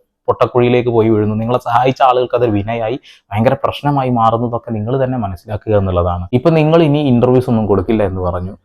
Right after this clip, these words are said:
സ്വന്തം ചാനൽ തുടങ്ങി എന്ന് പറഞ്ഞു. ഇപ്പൊ കിച്ചുവും പറഞ്ഞു, നിങ്ങളും പറഞ്ഞു. പക്ഷെ ഈ, ഇപ്പൊ വീണ്ടും വീണ്ടും ചാനലുകൾക്ക് ഇന്റർവ്യൂ കൊടുത്തിട്ട് നിങ്ങൾ വീണ്ടും എയറിൽ പോകുന്നു. നിങ്ങളെ വായിൽ നിന്ന് കിട്ടുന്ന ചില വാക്കുകൾ ഉപയോഗിച്ചുകൊണ്ട് നിങ്ങളെ സഹായിച്ച ആളുകൾക്ക് തന്നെ വിഷമമാകുന്നു എന്നുള്ളതാണ്.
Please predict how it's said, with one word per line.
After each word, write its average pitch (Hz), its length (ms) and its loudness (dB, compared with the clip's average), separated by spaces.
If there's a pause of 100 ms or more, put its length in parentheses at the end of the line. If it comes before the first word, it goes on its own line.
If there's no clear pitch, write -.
(140)
സ്വന്തം 139 340 2
ചാനൽ 110 260 2
തുടങ്ങി 101 220 0
എന്ന് 95 120 -2
പറഞ്ഞു. 92 160 -10
ഇപ്പൊ 113 160 -6
കിച്ചുവും 170 280 4
പറഞ്ഞു, 156 200 4
നിങ്ങളും 120 300 2
പറഞ്ഞു. 98 180 -4
പക്ഷെ - 220 0
ഈ, 131 80 6 (200)
ഇപ്പൊ 123 260 0
വീണ്ടും 175 320 4
വീണ്ടും 180 220 2
ചാനലുകൾക്ക് 151 560 2
ഇന്റർവ്യൂ 143 300 2
കൊടുത്തിട്ട് 127 360 -2 (480)
നിങ്ങൾ 143 160 6
വീണ്ടും 180 260 6
എയറിൽ 175 260 6
പോകുന്നു. 160 480 2 (240)
നിങ്ങളെ 156 320 8 (160)
വായിൽ 151 300 4
നിന്ന് 170 160 2
കിട്ടുന്ന 160 240 -2
ചില 143 180 0
വാക്കുകൾ 160 400 2
ഉപയോഗിച്ചുകൊണ്ട് 151 580 4
നിങ്ങളെ 135 180 -2
സഹായിച്ച 139 420 0
ആളുകൾക്ക് 143 500 2
തന്നെ 139 160 -4 (400)
വിഷമമാകുന്നു 147 680 0
എന്നുള്ളതാണ്. 107 560 0